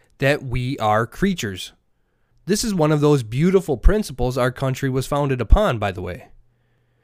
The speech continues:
The Declaration of Independence declares, "We hold these truths to be self-evident, that all men are created equal, that they are endowed by their Creator with certain unalienable rights,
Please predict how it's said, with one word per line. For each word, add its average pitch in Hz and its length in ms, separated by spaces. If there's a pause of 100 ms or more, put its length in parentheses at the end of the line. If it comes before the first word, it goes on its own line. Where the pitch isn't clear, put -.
(140)
The 143 120
Declaration 175 640
of 131 100
Independence 139 580
declares, 120 720 (460)
"We 175 180
hold 165 300
these 165 200
truths 170 360
to - 120
be 143 420
self-evident, 131 1160 (720)
that 139 180
all 160 300
men 123 300
are 120 200
created 143 880
equal, 101 580 (720)
that 143 200
they 151 160
are 147 160
endowed 139 440
by 131 200
their 131 260
Creator 143 1080 (380)
with 143 140
certain 147 440
unalienable 120 840
rights, 147 540